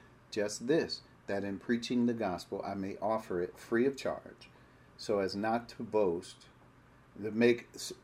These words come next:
and so not to make full use of my rights as a preacher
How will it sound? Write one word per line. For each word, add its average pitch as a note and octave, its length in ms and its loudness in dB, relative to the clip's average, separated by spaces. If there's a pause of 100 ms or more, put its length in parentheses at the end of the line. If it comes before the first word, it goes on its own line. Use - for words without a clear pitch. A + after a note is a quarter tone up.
and B2 160 6
so A#2+ 280 8
not B2 340 4
to - 100 -2
make B2 300 2
full C#3+ 400 2
use B2+ 380 0
of G2+ 100 -2
my G2+ 220 -2
rights F#2+ 500 -2
as G2 260 -8
a F#2 60 -12
preacher - 540 -6